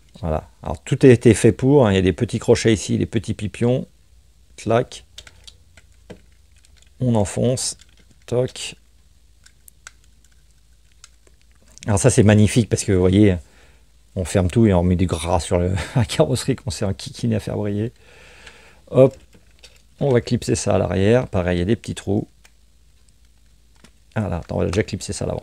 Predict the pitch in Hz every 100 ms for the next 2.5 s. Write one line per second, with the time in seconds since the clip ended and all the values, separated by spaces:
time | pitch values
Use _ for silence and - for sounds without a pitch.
0 | - 107 101 90 90 90 110 - _ _
1 | - _ _ _ _ _ _ - - -
2 | 90 - - -